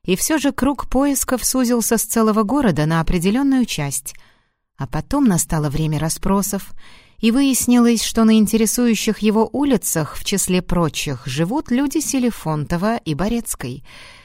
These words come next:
Семен сосредоточился на них, начал расспрашивать местных,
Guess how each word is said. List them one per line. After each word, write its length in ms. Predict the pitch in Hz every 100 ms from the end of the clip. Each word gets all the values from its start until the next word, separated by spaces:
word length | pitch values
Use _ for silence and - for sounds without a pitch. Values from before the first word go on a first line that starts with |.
| _ _
Семен 480 | - 254 254 254 240
сосредоточился 920 | - 214 214 214 208 226 214 208 -
на 140 | 202 202
них, 400 | 208 233 - - - - - -
начал 480 | 180 196 - 180 160
расспрашивать 720 | 165 - 175 160 156 156 170
местных, 540 | 196 214 - 208 196